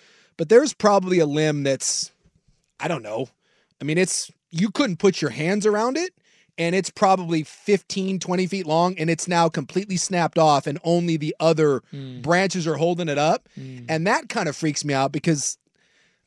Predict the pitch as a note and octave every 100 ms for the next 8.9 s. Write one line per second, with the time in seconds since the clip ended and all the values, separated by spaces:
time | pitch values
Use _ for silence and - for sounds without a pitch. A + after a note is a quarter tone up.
0 | _ _ _ - F#3+ F#3+ B3+ A3 D3+ B3
1 | - E3+ C#3 D#3 C#3 B2 A2+ F#2+ - C#3+
2 | D#3 D#3+ C#3+ C3+ B2+ - A#2+ A#2 - A#2+
3 | G#2+ A2+ A#2+ C3 C3+ C#3+ B2 A#2 G3+ -
4 | G#2+ C3+ A#2+ - - - F3 F3+ D3+ F3
5 | E3 F3+ C#3+ - F#3+ F#3+ G#3+ A3+ - A#3+
6 | A3 B3+ B3 B3+ - F3+ F#3+ F#3 F3 F3+
7 | E3 E3 C#3+ C3 - G3 - G3 - G3+
8 | - - - D#3+ F#3 - - -